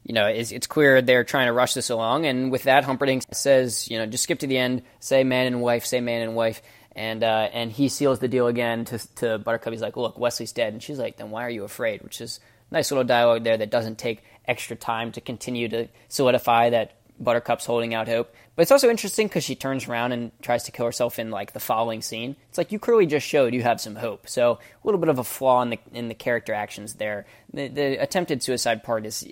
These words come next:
kind of unnecessary. She should have just returned to her room all sulken, like, like, "This sucks." But j-, there's clearly some, you know, ounce of hope in her,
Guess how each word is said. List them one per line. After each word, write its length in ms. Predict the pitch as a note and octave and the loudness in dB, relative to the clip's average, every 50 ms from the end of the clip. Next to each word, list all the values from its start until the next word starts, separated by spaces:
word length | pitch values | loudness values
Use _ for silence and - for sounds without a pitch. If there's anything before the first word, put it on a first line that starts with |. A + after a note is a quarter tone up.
| - - - | -18 -18 -12
kind 180 | - D#3+ D#3 | -6 -4 -2
of 60 | C3 A#2 | -2 -2
unnecessary. 560 | A2 G#2+ G#2+ G#2+ - - G#2+ - A2 G#2+ G#2+ | -2 -4 -6 -10 -10 -10 -8 -8 -8 -8 -8
She 160 | - - C3+ | -8 -10 -8
should 200 | - - D#3+ C#3+ | -6 -4 -4 -2
have 100 | B2 A2+ | -4 -4
just 200 | A#2 B2 - - | -6 -8 -10 -10
returned 360 | A#2+ A2+ - - A#2+ A#2 A2+ - | -14 -14 -10 -10 -10 -10 -10 -8
to 80 | - | -8
her 100 | A2+ G#2+ | -8 -6
room 220 | G#2 A2 A2+ A#2 G#2+ | -6 -8 -8 -4 -4
all 100 | A2 A2 | -4 -4
sulken, 440 | - - - G#2+ G#2+ - G2+ G#2 | -4 -4 -6 -8 -8 -8 -12 -10
like, 260 | G#2 G#2 G#2 G#2+ - - | -10 -10 -10 -10 -10 -14
like, 160 | E2+ G2 - | -16 -14 -12
"This 140 | - F#2+ - | -12 -10 -10
sucks." 340 | - - G#2+ F2+ - - _ _ - - _ _ - | -6 -6 -8 -8 -8 -14 _ _ -20 -20 _ _ -10
But 140 | - G2 A2 | -8 -8 -8
j-, 140 | G#2 - - | -8 -12 -8
there's 220 | A#2+ B2 C#3 C#3 - | -2 -2 -2 -2 -2
clearly 560 | - - F#3+ G3 G3 G3 G3 F#3+ F#3 F#3 F3 | 0 4 6 6 8 8 6 6 6 4 4
some, 500 | E3 - E3+ D#3+ D#3 D#3 D3+ C#3+ C3+ G#2+ G#2 | 2 2 0 2 2 2 2 0 -2 -2 -2
you 60 | D3 | -2
know, 160 | C#3 C3 B2+ | 0 0 2
ounce 260 | A2+ B2+ C3+ C3+ - | 2 2 0 0 -2
of 60 | - | -4
hope 220 | - B2+ B2 - - | -2 -2 -2 -2 -2
in 80 | A2+ | -6
her, 260 | A2+ A2 G#2+ G#2+ G#2+ | -6 -6 -6 -8 -10